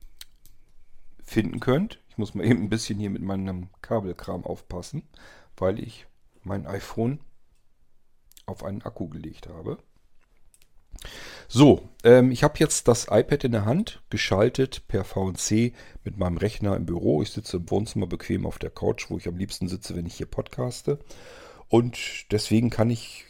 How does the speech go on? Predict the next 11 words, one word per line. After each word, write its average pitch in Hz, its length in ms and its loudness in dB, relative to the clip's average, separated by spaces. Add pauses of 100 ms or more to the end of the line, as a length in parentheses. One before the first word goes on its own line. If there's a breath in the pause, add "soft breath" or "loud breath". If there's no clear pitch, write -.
jetzt - 340 -4
hier 107 120 -2
so 107 180 2
einigermaßen 101 760 0
ablesen, 101 960 -2
was - 200 -2
sich - 260 -14
in 92 140 -6
diesem 90 240 -10
Ordner 90 380 -2
verbirgt. - 760 -10